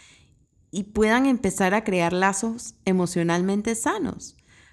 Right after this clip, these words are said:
Porque la evidencia lo que ha demostrado es que los hombres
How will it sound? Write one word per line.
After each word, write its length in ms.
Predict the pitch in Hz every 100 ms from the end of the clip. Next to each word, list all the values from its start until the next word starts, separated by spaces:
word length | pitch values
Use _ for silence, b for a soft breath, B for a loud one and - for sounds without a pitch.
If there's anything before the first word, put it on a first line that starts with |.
| b
Porque 280 | - 180 190
la 100 | 185
evidencia 640 | 175 180 208 226 254 247 -
lo 180 | 175 170
que 80 | 170
ha 80 |
demostrado 720 | 170 233 226 - 220 202 190 190
es 180 | 180 180
que 440 | - 202 214 - b b b b b _ _
los 280 | - 185 190
hombres 560 | 226 233 170 160 -